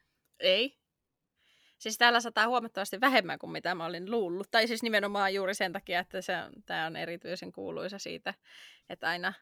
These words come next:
aina sataa. Mut sitten se on aina, että mihin vertaa. Et jos se on stereotypia, ja niin kuin Englannista, että Englannissa sataa, niin ehkä jos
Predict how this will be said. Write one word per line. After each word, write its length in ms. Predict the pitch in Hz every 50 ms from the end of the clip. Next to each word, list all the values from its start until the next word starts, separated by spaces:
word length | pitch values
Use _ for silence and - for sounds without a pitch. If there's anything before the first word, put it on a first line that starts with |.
| _ _ _ _ -
aina 260 | 202 220 226 196 202
sataa. 440 | - - 330 - - 196 175 170 170
Mut 180 | 175 175 180
sitten 280 | - 208 - _ - 202
se 120 | - -
on 100 | 208 208
aina, 160 | 208 208 208 208
että 140 | 208 -
mihin 220 | 214 226 220 208 196
vertaa. 480 | 214 208 196 196 202 - 185 170 165
Et 140 | 175 175 -
jos 160 | 180 185 -
se 100 | - 196
on 100 | 185 185 - _ _ _ _ _ _ _ _ _ _ _ _ _ _ _ _ _ _ _ _ _ _ -
stereotypia, 800 | - - 226 220 220 208 202 - 196 180 - 196 185 185 180 180 _ _ _ _ _ _ _ _ _ _ _ _ _ _ _ _ _ _ - - 202 214
ja 80 | 202 196
niin 240 | 190 190 185 180
kuin 220 | 180 180 180 175 156 - _ _ - - 254 -
Englannista, 600 | - 208 214 202 202 202 196 180 190 - - 202
että 140 | 190 185 -
Englannissa 440 | 185 196 202 190 185 185 190 - 208
sataa, 480 | 190 - 240 - - 196 185 180 180 180
niin 320 | 170 180 175 175 - - - - 208 - - - _ _ _ _ _ _ _ _ _ - - - - - _ _ _ _ -
ehkä 320 | 226 233 - - 226 202 - - -
jos 240 | 208 220 214 -